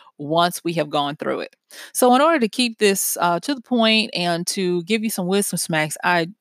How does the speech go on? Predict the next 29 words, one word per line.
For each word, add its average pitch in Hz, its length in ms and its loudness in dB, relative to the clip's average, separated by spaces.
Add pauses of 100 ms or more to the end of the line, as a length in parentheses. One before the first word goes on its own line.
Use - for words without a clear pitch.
(100)
tried - 200 2
to - 60 -6
put 226 140 -4
this 202 200 0
into 180 200 -2
four 208 840 2
areas. 147 540 0
Now, 156 240 -4
of 170 80 -4
course, 202 300 2
this 185 120 -4
is 165 160 -6
not 190 220 0
exhaustive. 151 600 -2
This - 180 -6
is 233 100 -6
just - 260 -2
a 233 60 -4
wisdom 240 340 2
smack 160 380 -2
for - 180 -8
you, - 140 -14 (340)
or 196 160 2
even 247 240 2
a 254 80 4
wisdom 214 420 2
snack. 302 720 -4 (420)
Mm. 196 300 -2
<laughs> - 60 -12